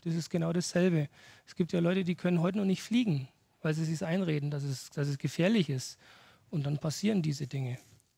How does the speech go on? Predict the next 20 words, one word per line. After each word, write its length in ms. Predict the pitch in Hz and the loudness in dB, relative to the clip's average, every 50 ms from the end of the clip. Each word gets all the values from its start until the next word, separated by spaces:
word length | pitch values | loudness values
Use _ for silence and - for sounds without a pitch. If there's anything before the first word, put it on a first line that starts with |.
| _ _ _ _ | _ _ _ _
Oder 260 | 156 139 135 131 127 - _ | -2 0 0 -2 -2 -6 _
Spinnen, 520 | _ - - - - 165 175 170 160 147 156 | _ -18 -16 2 4 6 6 6 4 2 2
Entzündungen. 760 | 165 156 - - 196 202 220 220 202 180 165 151 147 147 - - _ - _ _ _ _ _ _ _ _ - _ _ _ _ _ _ | 2 2 4 6 6 8 8 8 8 6 6 4 2 0 -2 -8 _ -20 _ _ _ _ _ _ _ _ -20 _ _ _ _ _ _
Geh 140 | 170 160 | 2 2
einfach 180 | 165 156 170 160 | 2 2 2 2
mal 140 | 160 151 147 | 2 2 4
durch. 200 | 151 190 185 - | 4 4 2 4
Kreative 480 | - 180 180 170 160 190 202 185 196 | 4 4 4 6 6 4 2 0 -2
Blockaden, 560 | 185 - 185 165 - - 170 175 202 202 185 165 | -2 -2 -2 -2 2 2 4 4 4 4 2 2
wenn 120 | 165 170 | 2 2
man 100 | 170 160 | 2 2
jetzt 180 | 160 156 - - | 0 -2 -2 -2
im 100 | 170 156 | -4 -4
Geschäftsleben 640 | - - 196 202 - - - 208 190 185 165 160 | 0 0 0 0 0 -4 0 2 2 2 2 2
ist. 300 | 156 147 143 - - - _ _ _ _ _ _ _ _ _ _ _ _ _ _ _ _ _ _ _ _ _ _ _ _ _ _ _ _ _ _ _ _ _ _ _ _ _ _ | 0 -2 -4 -4 -10 -16 _ _ _ _ _ _ _ _ _ _ _ _ _ _ _ _ _ _ _ _ _ _ _ _ _ _ _ _ _ _ _ _ _ _ _ _ _ _
Burnout, 420 | - 170 170 175 160 151 135 131 147 | 0 2 2 2 0 -2 -4 -4 -4
habe 140 | 147 147 147 | -4 -4 -4
ich 40 | |
schon 120 | - 151 143 | -4 -4 -4
angesprochen. 520 | 156 151 - - - 147 127 127 135 123 | -4 -6 -8 -10 -8 -6 -6 -6 -6 -8